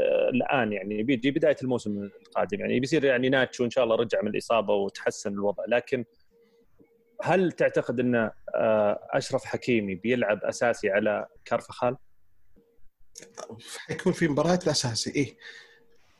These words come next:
Speaker 2: ما هم، إذا كان
Speaker 1: يعني
Speaker 2: موجود اللاعب هذا، آه، زيدان حيحطه أساسي في مباريات، أكيد.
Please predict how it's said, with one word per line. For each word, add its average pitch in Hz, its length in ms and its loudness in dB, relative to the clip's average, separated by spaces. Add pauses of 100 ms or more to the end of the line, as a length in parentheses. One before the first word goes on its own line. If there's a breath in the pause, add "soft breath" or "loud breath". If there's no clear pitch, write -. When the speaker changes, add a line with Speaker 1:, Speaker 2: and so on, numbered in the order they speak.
Speaker 2:
ما 160 480 2
هم، 147 380 0 (120)
إذا 147 180 2
كان 165 140 0
Speaker 1:
يعني 190 120 4
Speaker 2:
موجود 170 340 2
اللاعب 160 380 4
هذا، 156 520 2 (200)
آه، 143 120 2
زيدان 165 580 4
حيحطه 170 520 2
أساسي 156 360 2
في 139 120 0
مباريات، 131 460 0
أكيد. - 420 -2